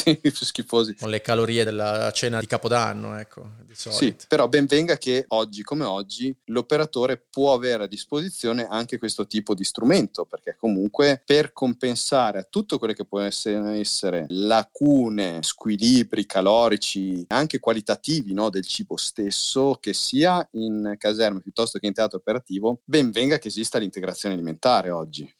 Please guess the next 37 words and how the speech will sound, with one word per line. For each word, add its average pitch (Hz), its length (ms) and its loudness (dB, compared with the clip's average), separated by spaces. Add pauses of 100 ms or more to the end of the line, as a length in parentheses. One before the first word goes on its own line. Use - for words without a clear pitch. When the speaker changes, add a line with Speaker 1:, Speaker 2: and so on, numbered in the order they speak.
(180)
Speaker 2:
Sì, 180 360 0
il 117 160 -10
problema 131 640 0
principale 123 380 -2
lo 110 100 -2
sai 113 220 -2
qual 107 160 -6
è, 107 100 -6
no? 107 240 -10
Per 110 160 -10
tutti 123 180 -8
quelli 123 200 -4
che 117 60 -8
indossano 120 400 -4
l'uniforme 110 520 -6
è 107 60 -8
che 110 200 -2
almeno 135 1000 0
un 131 260 -6
pasto 117 380 -2
al 117 80 -6
giorno 110 720 -6 (280)
lo 120 100 -6
devono 117 280 -2
fare 104 640 -6 (160)
con 113 140 -10
l'amministrazione 110 680 -6
pubblica, 107 580 -16
Speaker 1:
Eh, 110 260 6
sì. - 200 -6
Speaker 2:
che 123 440 -2
per 107 520 -2 (120)
<laughs> 139 120 4
disponibilità 135 640 -2
economica 123 520 -2
che 139 180 0
ha 110 260 0